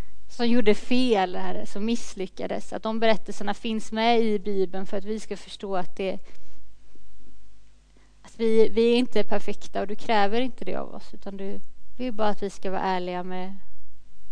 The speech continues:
med det som är våra liv. Och jag ber, Herre, om, eh, om att du ska vara nära oss med din kärlek,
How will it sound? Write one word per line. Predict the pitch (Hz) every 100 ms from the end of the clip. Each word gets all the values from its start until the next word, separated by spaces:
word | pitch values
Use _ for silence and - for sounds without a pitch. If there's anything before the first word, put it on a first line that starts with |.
| - - - - - - - - - - - -
med | -
det | 196 185
som | 202 196
är | 180
våra | 180 175
liv. | 180 180 - - - - - - - - - - - - - - - - - - - -
Och | 214
jag | 214
ber, | 240 262 262
Herre, | 220 202 196 180
om, | 190 196 196
eh, | 196 190 190 190 - - - - - - - - - - - - - - - - - - - - - - - - - - -
om | 214
att | 220 226
du | 233
ska | - 220
vara | 220
nära | 226 226 220
oss | 214 -
med | 208 190
din | 196 185
kärlek, | 180 - 202 175 - -